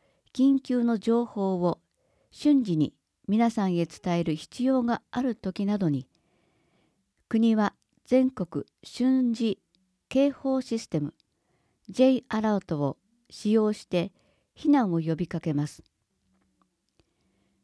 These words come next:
Jアラートの正常な動作を確認するため、次の日程で全国一斉の放送試験を実施します。全国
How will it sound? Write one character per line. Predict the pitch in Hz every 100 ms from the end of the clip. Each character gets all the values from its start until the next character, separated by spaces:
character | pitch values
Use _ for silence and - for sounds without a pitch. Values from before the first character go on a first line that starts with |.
| _ _ -
J | 262 269 254
ア | 240
ラ | 247
ー | 226
ト | 165
の | 160
正 | - 233 240 240
常 | 240 226
な | 214 196 - _ _
動 | 233 240
作 | - 165
を | 147
確 | - 165 214
認 | 214 202
す | -
る | 175
た | 170 160
め、 | 151 - _ _ _ _ _ _ _
次 | 247 269 311
の | 240
日 | 180 170 _
程 | 185 175
で | 160 - - _ _ _ _ _ _ _ _
全 | - 262 226
国 | 175 - 151 - _ -
一 | 196
斉 | - - 240 233
の | 208 190 - _ _ _
放 | 247 277
送 | 285 277 269
試 | -
験 | - 233 233
を | 254
実 | 180 170
施 | - 160
し | -
ま | 151 151
す。 | - _ _ _ _ _ _ _ _ _ _ _ _ _ _ _ _ _ _ _ _ _ _ _ _ _ _
全 | 285 277
国 | 254 165 - 147